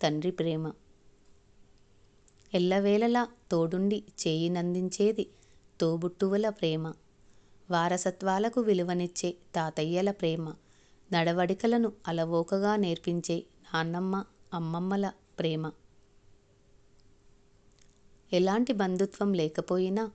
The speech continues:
ఎల్లవేళలా తోడుండే స్నేహితుల ప్రేమ. మూడు ముళ్ళు ఏడడుగులతో ఒక్కటైన భార్యాభర్తల ప్రేమ. కలిసి ఉంటేనే కలదు సుఖం అన్నట్టు ఉమ్మడి కుటుంబ ప్రేమ. ప్రతి మనిషి ఇంకో మనిషికి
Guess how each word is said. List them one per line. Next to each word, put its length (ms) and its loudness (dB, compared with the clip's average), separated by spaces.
ఎల్లవేళలా 680 2
తోడుండే 720 -2
స్నేహితుల 640 0
ప్రేమ. 340 -2
మూడు 280 6
ముళ్ళు 340 4
ఏడడుగులతో 880 0
ఒక్కటైన 540 -2
భార్యాభర్తల 1000 -2
ప్రేమ. 440 -4
కలిసి 340 2
ఉంటేనే 520 4
కలదు 260 0
సుఖం 460 -2
అన్నట్టు 480 -2
ఉమ్మడి 360 2
కుటుంబ 440 -4
ప్రేమ. 280 -2
ప్రతి 220 0
మనిషి 560 2
ఇంకో 320 0
మనిషికి 520 0